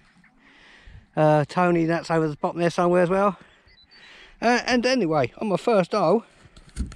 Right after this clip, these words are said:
it's a coin.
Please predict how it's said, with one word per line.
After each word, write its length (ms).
it's 120
a 80
coin. 380